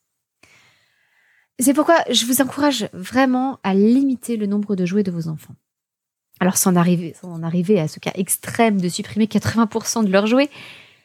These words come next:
euh, on, on sous-estime quand même beaucoup, je crois, l'impact que ça peut avoir sur leur développement et plus simplement sur leur bien-être. Mais alors, quel est le principe exact de la rotation des jouets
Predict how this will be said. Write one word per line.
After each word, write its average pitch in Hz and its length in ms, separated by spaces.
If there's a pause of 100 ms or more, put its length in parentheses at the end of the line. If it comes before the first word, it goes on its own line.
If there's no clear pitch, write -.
(340)
euh, 180 120 (100)
on, 233 220
on 247 80
sous-estime 277 520
quand 269 120
même 269 200
beaucoup, 262 520
je 208 120
crois, 240 220
l'impact 214 520
que 190 100
ça 180 160
peut 180 120
avoir 185 220
sur 180 120
leur 165 100
développement 175 520
et 190 60
plus - 140
simplement 180 320
sur - 160
leur 170 120
bien-être. 156 400 (1600)
Mais 214 120
alors, 302 220 (180)
quel 262 180
est 320 60
le 311 60
principe 262 400
exact 233 360
de 202 120
la 240 240
rotation 214 640
des 196 120
jouets 170 220